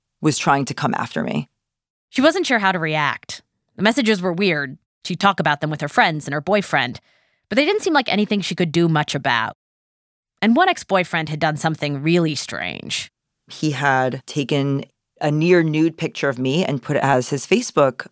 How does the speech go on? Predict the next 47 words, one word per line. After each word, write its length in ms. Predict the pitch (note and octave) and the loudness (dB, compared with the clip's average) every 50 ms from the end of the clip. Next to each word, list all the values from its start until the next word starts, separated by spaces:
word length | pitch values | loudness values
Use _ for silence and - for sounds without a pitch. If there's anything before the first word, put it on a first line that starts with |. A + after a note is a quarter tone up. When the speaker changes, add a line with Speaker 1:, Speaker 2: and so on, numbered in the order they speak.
| _ _ | _ _
Speaker 1:
profile 420 | _ - D#3 C3+ - - B2 A#2+ B2+ | _ 0 0 0 2 2 2 2 0
picture. 480 | - - B2 - - - A#2 B2 - - _ _ _ _ _ _ _ _ _ _ | -2 -6 -8 -4 -2 0 0 0 -2 -6 _ _ _ _ _ _ _ _ _ _
Speaker 2:
Francesca 460 | - C4 C4 C4 E4+ F4+ F4+ - F4+ | 0 2 2 4 2 0 2 0 0
doesn't 340 | B3+ G#3+ G#3 A3 A3 A3 F#3 | 2 2 2 2 2 0 0
have 260 | F3+ F#3+ F#3 F3 - | 0 0 -2 -2 -2
Facebook, 500 | - E3+ E3+ - - - A2+ A2 - - | -4 -4 -4 -6 -6 -8 -10 -10 -10 -14
so 180 | - - - F#3+ | -10 -4 0 2
he'd 160 | G3 G#3+ - | 2 2 2
sent 180 | - C4 B3+ | 0 2 2
a 60 | C#4 - | 0 0
friend 280 | - - F#3+ G3 G3+ | 0 0 0 2 2
request 460 | G3 F#3+ - - F3 E3 D#3+ - - | 0 -2 -2 0 0 0 0 -2 -4
to 60 | - E3 | -4 -2
her 80 | D#3 D3+ | -2 -2
best 340 | C#3 D3+ E3+ E3+ - - | 0 0 0 0 -2 -2
friend 320 | - - G3+ F#3+ D#3 D#3 C#3+ | 0 0 0 2 0 -2 -6
instead. 680 | C3 C#3 D3 - - - E3+ D#3 D3 - - - C#3 - _ _ _ _ _ | -8 -8 -8 -6 -2 0 0 0 0 -2 -4 -8 -12 -16 _ _ _ _ _
Speaker 1:
And 120 | - C#3 C#3 | -4 -2 0
so 100 | - D3 | 2 2
my 100 | C#3 C3+ | 4 4
best 260 | C3+ C3+ C3+ - - | 4 2 2 0 -2
friend 220 | - G#3 A#3+ B3+ | 0 2 2 2
contacted 500 | A3+ - D3+ C3+ C3 - C3 A#2+ - - | 2 0 0 -2 0 -2 -4 -6 -4 -4
me, 80 | C3+ C3 | -6 -6
and 80 | B2+ - | -6 -6
she's 160 | - B2 B2+ | -6 -6 -6
like, 100 | C3 B2+ - | -8 -6 -6
"Oh 100 | C3 B2+ | -6 -4
my 160 | B2+ B2+ B2+ | -4 -4 0
gosh, 540 | - F#3+ A3 G#3+ G#3 G#3 G3+ - - - - _ _ _ _ _ _ _ - | 2 4 4 4 4 2 0 -2 -6 -12 -14 _ _ _ _ _ _ _ -4
this 160 | C#3+ C#3 - | -4 -4 -4
person 380 | - - - E3 D#3 - - C#3 | -4 0 0 0 2 2 -2 -4
just 140 | B2+ B2 - | -4 -4 0
friend 200 | - G#3 G#3+ G#3 | 0 2 2 2
requested 420 | G3+ F#3+ - G3 F#3 - - E3 | 0 0 0 -2 -2 -2 -4 -4
me, 80 | E3 E3 | -2 -2
and 60 | D#3 | -2
it's 120 | D3 - | -2 -2
a 60 | C#3+ | -2
naked 260 | C#3 C3 B2+ - A2+ - | 0 0 0 -2 -4 -6
picture 320 | A#2+ B2 - - - G#2 | -6 -6 -4 -4 -4 -4
of 100 | F#2+ - | -2 -2
you." 280 | E2 D2+ - - A#2 - _ _ _ _ _ _ _ - - _ _ _ _ _ _ | -2 -2 -2 -4 -6 -8 _ _ _ _ _ _ _ -20 -20 _ _ _ _ _ _
And 180 | - D3+ D3+ C#3+ | 0 0 2 2
we 100 | D3+ D3+ | 2 2
were 100 | D3 D3+ | 2 2
like, 320 | C#3+ C#3 C#3 C3+ C3 - | 2 0 0 -2 -4 -8